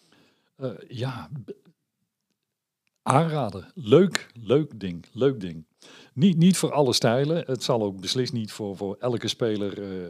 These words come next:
een, een ding zijn wat je er graag bij wilt. Maar ben je op zoek naar, naar iets, eh, wat, wat goed gehoord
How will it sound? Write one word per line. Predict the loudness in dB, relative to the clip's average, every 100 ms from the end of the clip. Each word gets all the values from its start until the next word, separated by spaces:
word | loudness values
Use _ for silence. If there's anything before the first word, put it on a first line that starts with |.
| -14 -20 _ _ _ _
een, | -10 -6
een | -6 -2
ding | -2 0
zijn | -2 -2
wat | -4 -6
je | -10
er | -10
graag | -10 -4 -4 -2
bij | 0 2 2
wilt. | 0 -2 -8 -20 -20 -20 -20 -20 -20 0
Maar | 4 4 2 -2
ben | 2 2
je | 2
op | -2 -2
zoek | -2 -2
naar, | -2 -2 -2
naar | -4 -4
iets, | -6 -6 -2
eh, | -2 -2 -6 -10 _ _ _ _
wat, | -6 -6
wat | -6 -6 -8
goed | 2 2
gehoord | 2 0 4 4 2 -4